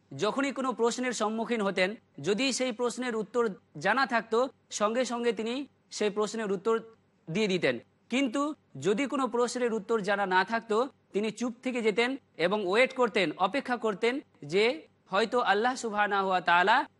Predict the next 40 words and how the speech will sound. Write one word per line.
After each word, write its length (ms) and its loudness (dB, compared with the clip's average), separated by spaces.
ওহী 220 2
নাজিল 300 2
করবেন। 360 2
সেই 220 0
রকম 260 2
ঘটনাটাই 500 0
ঘটেছিল। 500 -2
সেই 220 0
কাফের 360 0
মুশরিকরা 460 -4
যখন 280 -4
নবী 140 -4
সাহেবকে 360 -4
এসে 300 -2
এইরকম 340 -2
একটা 200 -4
উদ্ভট 420 -2
কোশ্চেন 340 -2
করে 200 0
বসলো, 400 -2
"হু 80 -2
ইজ 240 0
আল্লাহ?" 380 2
আল্লাহ 320 2
কে? 300 0
তার 160 4
বংশ 280 -2
পরিচয় 420 -2
কি? 280 -2
কিন্তু 220 -2
আল্লাহ 260 2
পাক 200 -2
রব্বুল 280 0
আলামিন 340 4
সবচেয়ে 440 -4
বড় 220 -2
প্ল্যানার, 420 2
তিনি 240 2
সঙ্গে 340 0
সঙ্গে 460 0